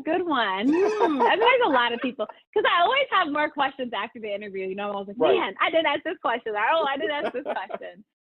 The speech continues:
Speaker 1: So that's a really good question. Mm, I'm thinking, I'm thinking, I'm thinking.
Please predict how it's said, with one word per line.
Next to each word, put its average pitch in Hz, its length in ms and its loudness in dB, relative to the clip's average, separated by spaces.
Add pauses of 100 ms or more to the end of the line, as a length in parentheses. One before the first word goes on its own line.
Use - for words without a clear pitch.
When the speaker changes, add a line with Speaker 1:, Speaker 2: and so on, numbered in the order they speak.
(200)
Speaker 1:
So 277 60 -6
that's 349 220 2 (140)
a 403 120 4
really 277 680 0
good 220 320 2
question. 180 1000 -10 (160)
Mm, 330 560 -4
I'm 254 160 6
thinking, 240 380 4
I'm 196 140 0
thinking, 202 320 0
I'm 196 160 -4
thinking. 196 440 0